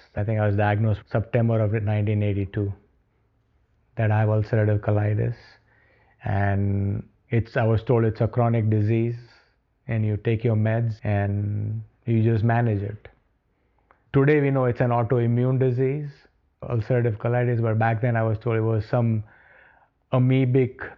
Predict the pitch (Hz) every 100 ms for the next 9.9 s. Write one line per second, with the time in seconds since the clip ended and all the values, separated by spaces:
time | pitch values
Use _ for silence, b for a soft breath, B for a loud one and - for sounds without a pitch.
0 | - 147 131 120 123 117 110 117 120 120
1 | 113 110 110 110 107 127 120 107 113 117
2 | 120 120 135 120 120 120 117 120 120 113
3 | 117 123 117 113 104 - 120 113 113 117
4 | 113 117 113 107 107 110 107 104 - -
5 | _ b b b b b 110 113 120 117
6 | 104 120 113 117 113 113 120 113 110 117
7 | 123 - _ - 127 - 123 110 101 -
8 | 117 117 120 110 107 - 107 110 113 113
9 | - _ b b b - 120 113 110